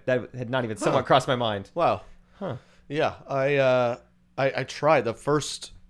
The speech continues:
Speaker 2: our first, uh, w-, I was the first car there, and we had, like, six hours before the other car arrived, and the other cars had the dry goods, A K A the chips and stuff, and we just
Speaker 1: Uh-huh.
Speaker 2: had, like, the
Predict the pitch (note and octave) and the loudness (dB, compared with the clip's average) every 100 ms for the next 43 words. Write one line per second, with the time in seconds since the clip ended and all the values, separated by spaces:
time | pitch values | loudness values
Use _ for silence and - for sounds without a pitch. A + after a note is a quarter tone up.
0 | - A2+ - - B2 - - G#2+ F#2+ F2 | -4 -2 -2 -2 -2 -2 -4 0 0 -2
1 | E2+ B2+ - A#2 A2 A2 A2+ - - - | -2 -4 0 0 0 -2 -4 -4 -10 -2
2 | A2 F#2 G2 F2+ E2 F#2 G2 F#2+ - - | 0 0 -2 -2 -4 -6 -8 -8 -10 -8
3 | F2+ F#2+ F2 F2+ - F2 F2 F2 G2 F#2+ | -6 -2 -2 -4 -6 -4 -4 -4 -4 -2
4 | G2 G2+ - F2+ G#2 G#2 A2 F#2+ G#2+ G2 | -2 -4 -6 -4 -4 -4 -4 -4 -6 -8
5 | F2 E2+ E2 E2+ F2+ F2+ F#2+ A2 A#2 E2+ | -8 -10 -10 -8 -6 -4 -4 -4 -4 -8
6 | G2 F2 E2 - F2+ - G2+ A#2 A#2 F#2 | -8 -10 -10 -10 -10 -10 -8 -6 -6 -8
7 | F#2+ A2+ F#2 E2 D#2+ - - D#2+ D2+ D2 | -8 -6 -6 -6 -8 -8 -12 -10 -10 -12